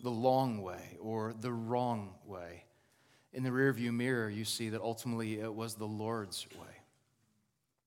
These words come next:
So thank the Lord even for the trials that you've endured, knowing that even each trial will in the end have taught you of Christ's faithfulness to you and brought you closer to him.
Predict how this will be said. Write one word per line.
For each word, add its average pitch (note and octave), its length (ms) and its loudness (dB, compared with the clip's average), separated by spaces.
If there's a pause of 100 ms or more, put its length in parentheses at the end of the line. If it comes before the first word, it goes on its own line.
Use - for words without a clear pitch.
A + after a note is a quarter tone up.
(1120)
So C3 120 -6
thank D#3+ 240 4
the D#3 100 4
Lord C3+ 280 6
even D3+ 200 8
for C3 120 -4
the G#2+ 80 -6
trials B2 640 0 (300)
that B2 100 0
you've A2 260 0
endured, G#2+ 420 -4 (240)
knowing C#3+ 280 8
that B2+ 180 6
even C#3+ 260 10
each C#3+ 300 2
trial C#3+ 460 12
will B2+ 180 6
in C#3+ 240 6
the C#3 180 4
end C3 240 6
have A#2+ 380 6
taught D3 480 6
you D3 340 2 (280)
of - 160 0
Christ's C3+ 420 8
faithfulness C3+ 720 0
to - 200 -2
you C#3 220 2 (260)
and A2 220 4 (140)
brought B2 500 6
you B2+ 320 0
closer B2 480 -4
to B2+ 240 -4
him. C3 300 -6